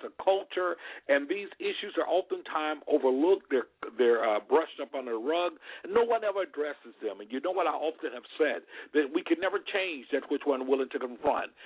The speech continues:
and we can never confront that which we're unwilling to identify. We can never identify that which we're unwilling to acknowledge, and we can never acknowledge that which we're unwilling to accept.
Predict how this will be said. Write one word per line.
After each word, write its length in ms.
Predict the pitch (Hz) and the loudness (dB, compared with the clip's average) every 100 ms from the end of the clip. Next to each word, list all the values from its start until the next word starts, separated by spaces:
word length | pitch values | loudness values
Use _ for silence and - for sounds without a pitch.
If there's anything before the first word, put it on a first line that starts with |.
| - | -10
and 80 | - | 2
we 60 | 139 | 4
can 140 | 151 147 | 4 2
never 180 | 160 | 2
confront 480 | 160 160 - 202 143 | 2 0 4 4 4
that 160 | 135 - 143 | -2 -2 -4
which 100 | - | 0
we're 100 | 143 | 0
unwilling 300 | 139 156 151 165 | 2 2 2 0
to 60 | 151 | 0
identify. 560 | 160 185 - 131 - - - - | 2 0 0 -4 -6 -10 -14 -2
We 100 | 131 | 2
can 220 | 143 135 | 2 4
never 240 | 139 143 | 2 2
identify 480 | 135 156 170 165 151 143 | 2 0 0 0 0 0
that 160 | 139 160 | -4 -6
which 120 | 151 | -4
we're 80 | 143 | -6
unwilling 340 | 147 160 151 139 | -2 -2 -2 -2
to 80 | 147 | -6
acknowledge, 500 | 147 156 170 175 - - - | -2 0 0 -4 -10 -10 0
and 60 | |
we 80 | 143 | 2
can 160 | 147 151 | 4 2
never 220 | 160 151 | 2 0
acknowledge 400 | 139 151 156 151 | 0 2 2 0
that 100 | 147 - | -4 -4
which 160 | 147 147 | -6 -2
we're 160 | 143 | -2
unwilling 400 | 139 135 135 131 135 | -2 -2 0 -2 -4
to 60 | |
accept. 480 | 117 - 120 - | -6 -4 -4 -4